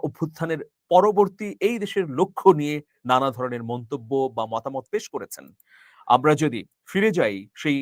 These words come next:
উত্তাল আগস্টে, তাহলে কি দেখব? উত্তাল আগস্টের সময়েও গুরুত্বপূর্ণ ভূমিকা পালন করেছিলেন ইকবাল করিম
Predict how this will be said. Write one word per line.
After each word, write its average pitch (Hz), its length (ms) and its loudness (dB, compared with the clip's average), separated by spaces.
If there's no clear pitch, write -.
উত্তাল 185 480 4
আগস্টে, 127 420 -4
তাহলে 139 240 2
কি 120 160 -12
দেখব? 101 260 -12
উত্তাল 156 320 2
আগস্টের 156 440 -4
সময়েও 156 340 -6
গুরুত্বপূর্ণ 208 540 -4
ভূমিকা 156 300 -4
পালন 139 300 -2
করেছিলেন 165 420 2
ইকবাল 143 400 0
করিম 123 240 -4